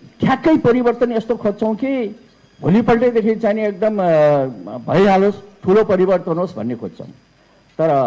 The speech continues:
हामीसँग त्यो क्षमता, त्यो गर्ने हामीसँग, हामीसँग भएका जनशक्ति, हामीसँग भएका स्रोत, साधन, हाम्रो भूगोल, यी तमाम कुराले आजको भोलि नै परिवर्तन drastic change गर्न सकिन्छ भन्ने कुरा होइन।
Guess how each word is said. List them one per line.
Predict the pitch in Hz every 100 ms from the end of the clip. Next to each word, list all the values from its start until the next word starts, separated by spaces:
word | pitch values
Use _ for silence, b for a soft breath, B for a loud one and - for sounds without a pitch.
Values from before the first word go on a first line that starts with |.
| 98 - _ _ _ _ _ 151
हामीसँग | 147 156 214 202 175 190
त्यो | 185 170 165 175 180 170
क्षमता, | 156 160 170 160 156 156 139 B B B
त्यो | - 190
गर्ने | 165 160 180 185 196
हामीसँग, | 131 165 170 175 156
हामीसँग | 127 175 175 175 170
भएका | 139 156 156 151
जनशक्ति, | 131 156 185 185 160 170 165
हामीसँग | 147 151 175 175
भएका | 165 160 156 156 143
स्रोत, | 143 185 185 180 175
साधन, | - - 175 180 180 185 175 B B B
हाम्रो | 160 202 202
भूगोल, | 156 143 202 226
यी | 240
तमाम | - 202 240 294 277
कुराले | 208 196 170 180 226 208 - b b b _
आजको | 170 208 269 254
भोलि | 208 131 185
नै | 302
परिवर्तन | 311 233 214 202 208
drastic | 190 165 156 214 -
change | 190 202 175
गर्न | 170 165
सकिन्छ | 160 143 151 156
भन्ने | 123 117
कुरा | 110 107
होइन। | 90